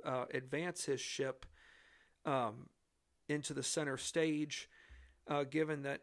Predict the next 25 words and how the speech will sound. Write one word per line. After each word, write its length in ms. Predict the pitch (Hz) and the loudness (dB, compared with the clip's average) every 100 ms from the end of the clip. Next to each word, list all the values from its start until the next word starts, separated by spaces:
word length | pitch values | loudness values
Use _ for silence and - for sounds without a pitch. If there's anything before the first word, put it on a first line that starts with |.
| - | -2
um, 360 | 139 113 123 - _ _ _ | -2 -2 -6 -16 _ _ _
H 280 | - 143 143 | 0 0 2
M 120 | 143 | 0
S 200 | 143 135 | 2 0
Queen 320 | - - 143 135 | -2 -2 -4 -2
Charlotte, 600 | - 170 175 151 131 - - | 2 4 6 4 0 -4 -4
um, 280 | 127 123 120 - | -4 -4 -8 2
fell 200 | 156 147 | 4 6
out 160 | 143 | 4
of 120 | 135 139 | 2 0
line 360 | 147 143 139 | 0 2 -2
and 120 | 131 | -2
left 220 | 135 131 - | -2 -2 -4
a 40 | |
huge 420 | 127 156 139 - | -2 2 2 0
gap 340 | - 139 143 - | 0 0 0 -2
on 160 | 135 | -4
her 260 | 123 165 139 | 0 2 2
end 280 | 131 131 131 | -2 -6 -4
to 120 | 143 | -2
where, 380 | 135 135 127 131 - _ _ - - - _ _ _ _ _ | 0 0 0 -2 -8 _ _ -20 -20 -20 _ _ _ _ _
to 120 | - 151 | -2 2
where, 280 | 143 139 | 4 4
uh, 200 | - 131 | 4 4
Niagara, 800 | 127 131 147 156 156 143 131 131 | 4 0 2 2 2 4 2 2